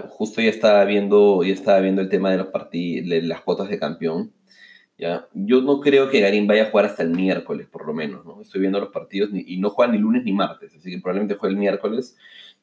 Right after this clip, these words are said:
a menos que todavía no hayan programado su partido el martes, que podría ser. En todo caso, lo haría seguro final del día. El tema es que él hoy ha ganado, este, bastante tarde,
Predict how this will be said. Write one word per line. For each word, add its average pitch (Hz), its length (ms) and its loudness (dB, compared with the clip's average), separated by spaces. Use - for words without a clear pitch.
a 95 80 -2
menos 110 320 2
que 113 260 2
todavía 95 480 4
no 98 240 2
hayan 95 280 2
programado 85 420 0
su 92 120 -12
partido 85 320 -4
el 82 60 -6
martes, 85 300 -8
que - 60 -20
podría 139 380 -4
ser. - 180 -10
En 82 120 -14
todo 101 160 2
caso, 104 240 0
lo 95 80 4
haría 90 420 2
seguro 85 380 -4
final 80 480 -12
del 76 240 -6
día. - 280 -8
El 113 120 2
tema 143 160 4
es - 100 -2
que 139 100 4
él 131 60 6
hoy 135 180 6
ha 135 80 4
ganado, 113 680 2
este, 90 580 -2
bastante 95 360 -2
tarde, 98 600 2